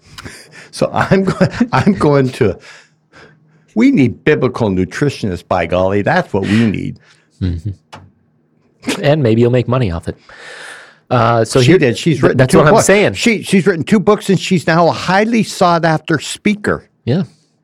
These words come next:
Speaker 2: Peddling the word of God.
Speaker 1: Anyhow. <laughs>
Speaker 2: All right. So here's one from a priest in an Orthodox church. He said, "Saint Paul tells us that we are the people of the living God."
Speaker 1: The temple.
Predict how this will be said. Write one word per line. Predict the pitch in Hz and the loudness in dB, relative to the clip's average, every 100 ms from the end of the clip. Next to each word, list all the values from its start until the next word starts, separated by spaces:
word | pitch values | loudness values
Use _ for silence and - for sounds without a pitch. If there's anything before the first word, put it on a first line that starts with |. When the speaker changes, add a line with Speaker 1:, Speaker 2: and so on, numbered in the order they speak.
| _ _ _ _ _ _ - | _ _ _ _ _ _ -14
Speaker 2:
Peddling | - 143 120 87 82 - _ | -2 -2 -2 -6 -12 -18 _
the | - | -4
word | 107 107 | -2 -2
of | 98 | -4
God. | 98 90 - _ _ _ _ _ _ _ _ _ _ _ _ _ - | -6 -8 -14 _ _ _ _ _ _ _ _ _ _ _ _ _ -8
Speaker 1:
Anyhow. | 92 78 - - | -8 -10 -16 -20
<laughs> | - - - - - - - - - - - | -20 -14 -14 -14 -16 -20 -20 -18 -16 -14 -2
Speaker 2:
All | 120 | -2
right. | - | 0
So | 117 | 2
here's | 156 143 | 2 4
one | 147 | 0
from | 131 117 | 0 -2
a | |
priest | - - 113 113 - _ - - _ | -4 -2 -2 -2 -14 _ -20 -20 _
in | 104 | -4
an | 101 | -2
Orthodox | 120 117 107 101 98 | 0 0 0 -2 -4
church. | - 113 117 - | -4 -2 -2 -6
He | _ - _ - | _ -20 _ -2
said, | 127 107 | -2 0
"Saint | 160 147 | -2 2
Paul | 143 131 | 2 2
tells | - 135 120 | 2 0 2
us | 120 - | 0 0
that | 120 | 0
we | 120 123 | 2 4
are | 123 | 2
the | 107 | 0
people | - 139 131 135 | -2 -2 2 0
of | 110 | 2
the | 101 | 0
living | 110 120 104 | 0 -2 -2
God." | 90 85 - - | -6 -6 -12 -8
Speaker 1:
The | 92 | -8
temple. | - 87 - 113 | -4 -6 -6 -16